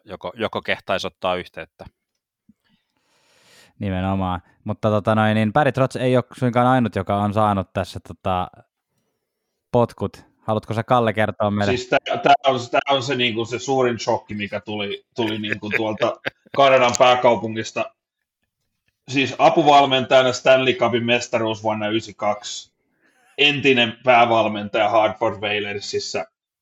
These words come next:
Speaker 3: Pierre McGuire, äh, Vice President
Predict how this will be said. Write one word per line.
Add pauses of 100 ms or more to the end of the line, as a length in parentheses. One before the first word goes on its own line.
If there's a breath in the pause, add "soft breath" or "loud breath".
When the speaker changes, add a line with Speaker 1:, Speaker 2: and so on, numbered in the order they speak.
(1300)
Speaker 3:
Pierre
McGuire,
äh, (580 loud breath)
Vice
President